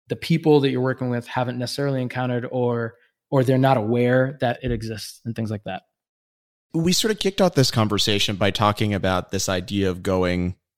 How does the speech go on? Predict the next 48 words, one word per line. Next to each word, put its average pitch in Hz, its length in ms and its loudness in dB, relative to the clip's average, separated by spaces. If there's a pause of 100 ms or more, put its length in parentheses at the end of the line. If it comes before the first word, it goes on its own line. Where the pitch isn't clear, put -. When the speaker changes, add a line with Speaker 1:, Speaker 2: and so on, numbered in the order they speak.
(160)
Speaker 2:
unreasonably 95 680 0
deep, 92 300 -2
and 92 120 0
it's 87 100 -4
something 95 260 0
that 85 120 -4
you 82 80 -8
picked - 260 -4
up 87 120 -2
from 82 180 -6
Brian, 87 500 -2 (220)
who 87 160 -2
still 95 240 0
leads 85 260 -2
Cash 76 320 -2
App 78 240 -4
and 82 200 -4
was 73 160 -6
the - 100 -10
founder 82 340 -4
of - 140 -6
it. 85 160 -8 (260)
I'd 117 140 2
love 165 120 2
to - 60 -6
spend 151 220 4
a - 20 6
little 120 200 6
bit 127 120 6
of 101 60 4
time 95 320 4
on 95 140 4
who 170 180 2
did 240 180 0
you 156 80 2
work 113 300 2
with - 300 0
the - 80 -2
closest - 640 0
at 143 100 2
Square 139 600 2
that 95 140 0
maybe 101 220 4
you 98 120 4
learned 92 300 4
the 87 40 2
most 85 360 0
from, 160 380 0